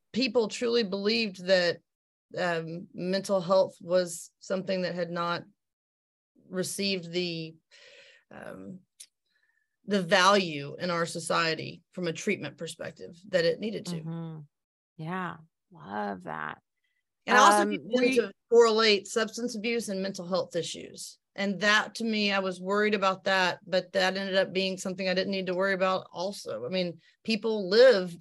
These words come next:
Speaker 1: in the world just like we do. They know that there's m-,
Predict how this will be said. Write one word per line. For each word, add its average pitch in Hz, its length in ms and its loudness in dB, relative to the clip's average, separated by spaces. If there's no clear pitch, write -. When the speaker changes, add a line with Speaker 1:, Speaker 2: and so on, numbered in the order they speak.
Speaker 1:
in 220 180 0
the 220 80 2
world 226 320 8
just 190 140 -6
like 220 160 2
we 262 180 -2
do. 151 300 -4
They 202 180 2
know 247 420 6
that 180 340 2
there's 208 400 -2
m-, 143 180 -10